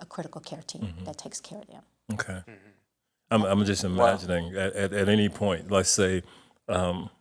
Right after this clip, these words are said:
Speaker 2: just for the sake of argument, right? Let's say you had, I don't know,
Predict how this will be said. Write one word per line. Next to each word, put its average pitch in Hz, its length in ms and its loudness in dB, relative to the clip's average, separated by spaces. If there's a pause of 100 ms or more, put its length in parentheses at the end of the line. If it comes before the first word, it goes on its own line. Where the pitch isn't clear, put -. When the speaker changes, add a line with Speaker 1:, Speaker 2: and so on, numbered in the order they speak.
Speaker 2:
just 110 120 0
for 113 80 2
the 101 60 4
sake 101 180 4
of 95 80 0
argument, 87 420 0
right? 95 200 -4 (420)
Let's 120 160 2
say 113 140 -2
you 101 180 -4
had, 92 380 -6
I - 80 -12
don't 90 100 -8
know, 82 160 -12